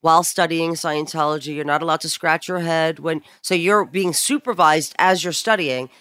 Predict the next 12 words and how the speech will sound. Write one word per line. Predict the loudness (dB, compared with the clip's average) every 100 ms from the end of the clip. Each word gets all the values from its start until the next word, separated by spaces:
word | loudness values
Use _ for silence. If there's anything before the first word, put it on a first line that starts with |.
| _ _
And | -2 0
if | -2 -2
you, | -4
God | 2 4 4
forbid, | 0 -2 0 0
yawn, | 4 6 6 4 -2 _ -6
you | -2
are | -2
pulled | -2 -2 0
into | 0 -2
another | -2 0 0
room | 0 0 0 -2